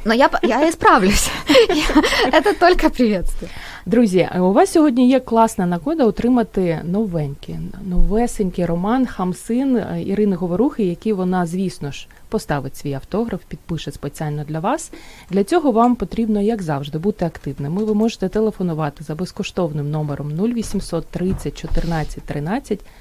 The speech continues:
Speaker 2: або, якщо маєте мобільний додаток, телефонуйте одразу з нього, пишіть С М С. Для менш сміливих у нас є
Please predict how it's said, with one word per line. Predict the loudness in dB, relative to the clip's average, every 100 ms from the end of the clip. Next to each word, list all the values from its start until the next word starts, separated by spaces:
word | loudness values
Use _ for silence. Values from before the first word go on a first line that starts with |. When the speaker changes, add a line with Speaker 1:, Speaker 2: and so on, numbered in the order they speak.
| -20 -20 -20 -10
Speaker 2:
або, | -2 2
якщо | 0 0 -2
маєте | -2 0 -4 -6 -6
мобільний | -4 -4 -4 -4
додаток, | -6 -4 -4 -4 -6 -10 -20 -20 -14
телефонуйте | -2 -2 0 -2 -2 -4
одразу | -4 -6 -6 -6
з | -4
нього, | -4 -4 -6
пишіть | -8 -8 -10 -10 -10
С | -10 -6
М | -4
С. | -4 -10 -20 -20 -20 -20 -12
Для | 0 2
менш | 4 4 2 -2
сміливих | -6 -4 0 2 2 0 -2
у |
нас | -4 -4 -4
є | -6